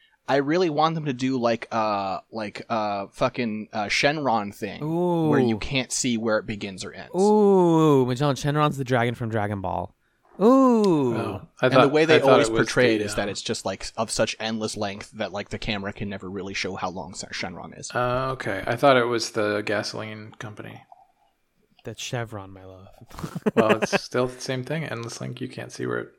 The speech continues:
Speaker 3: begins or ends.
Speaker 2: I love it. I love
Speaker 1: That's a good point.
Speaker 2: capitalism.
Speaker 3: Yeah.
Speaker 2: Um, so what are we feeling here? What are we smelling? How do we smell Maru-,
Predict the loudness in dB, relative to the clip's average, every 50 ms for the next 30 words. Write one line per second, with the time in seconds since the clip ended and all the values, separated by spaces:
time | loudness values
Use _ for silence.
0 | _ _ -14 -12 -12 -10 -10 -10 -10 -12 -12 -14 -18 _ _ _ _ _ _ _
1 | _ _ _ _ _ -8 -6 -4 -4 -4 -4 -4 -6 -8 -8 -8 -10 -12 -12 -10
2 | -6 -4 -4 -2 -2 -4 -4 -6 -8 -8 -8 -8 -10 -10 -8 -8 -8 -8 -12 -18
3 | -20 -20 _ _ _ _ _ _ _ _ _ _ _ -16 -16 -14 -16 _ _ _
4 | _ _ _ _ _ _ _ _ _ _ _ _ _ -4 0 0 2 2 0 -2
5 | -4 -8 -14 _ _ _ _ _ _ _ _ _ _ -2 2 4 4 6 6 6
6 | 4 2 2 0 -2 -2 -2 -4 -6 -2 0 0 0 0 0 -2 0 2 4 4
7 | 4 2 0 0 0 2 2 2 0 0 0 2 2 2 2 2 2 2 2 0